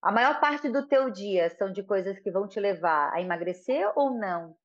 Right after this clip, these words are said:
Vão te levar pra uma vida mais saudável ou não? Né? E outra coisa muito importante, quem é você com você? Essa, essa pergunta, ela é muito séria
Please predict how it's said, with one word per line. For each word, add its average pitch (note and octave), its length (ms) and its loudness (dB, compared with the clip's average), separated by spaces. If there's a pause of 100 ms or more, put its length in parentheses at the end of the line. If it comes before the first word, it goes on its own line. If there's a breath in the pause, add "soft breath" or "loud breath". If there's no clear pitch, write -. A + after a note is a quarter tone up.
(340)
Vão A3+ 160 2
te C4 120 -4
levar A#3 280 4
pra A3 100 -2
uma G#3 140 0
vida F#3+ 200 0
mais F#3 200 -4
saudável C4+ 600 0
ou A3 180 0
não? F3+ 360 -12 (760)
Né? F#3 340 -2
E A3+ 120 4
outra C4 260 2
coisa G#3+ 400 2
muito B3+ 400 -2
importante, G#3 920 -6
quem C#4 320 0
é C#4 60 2
você A#3+ 320 0
com A#3 240 -6
você? G#3 440 -6 (1400)
Essa, A#3+ 420 0
essa B3 220 0
pergunta, A#3+ 420 2
ela A3+ 100 6
é - 20 2
muito A#3 240 -4
séria D#3+ 560 2